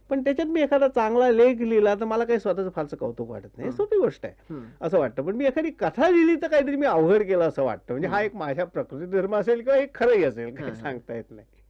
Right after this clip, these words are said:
Speaker 2: अलीकडचा साहित्याबद्दल, अ, विचार करताना तुम्ही एका बांधिलकी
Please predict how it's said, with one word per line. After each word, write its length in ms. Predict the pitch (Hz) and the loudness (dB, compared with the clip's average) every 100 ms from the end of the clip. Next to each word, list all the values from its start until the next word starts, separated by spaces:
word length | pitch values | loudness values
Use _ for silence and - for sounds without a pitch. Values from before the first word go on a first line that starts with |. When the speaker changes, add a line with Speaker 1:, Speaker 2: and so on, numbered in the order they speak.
| _ _ | _ _
Speaker 2:
अलीकडचा 960 | 127 143 175 180 165 165 160 151 147 139 139 _ _ _ _ | -10 -6 -4 -4 -6 -6 -6 -4 -6 -10 -16 _ _ _ _
साहित्याबद्दल, 760 | 135 135 143 135 127 131 131 | -12 -10 -10 -10 -10 -10 -10
अ, 220 | 120 117 113 | -12 -16 -16
विचार 320 | 120 123 117 | -14 -12 -12
करताना 420 | - 113 127 117 117 | -12 -14 -12 -14 -14
तुम्ही 520 | 127 131 135 131 127 - - _ _ | -14 -12 -12 -14 -16 -20 -20 _ _
एका 500 | 131 123 139 131 127 127 _ _ - - - _ _ | -10 -4 -2 -2 -4 -10 _ _ -20 -20 -20 _ _
बांधिलकी 840 | 139 117 127 135 185 190 165 139 | -8 -4 -2 2 2 2 0 -2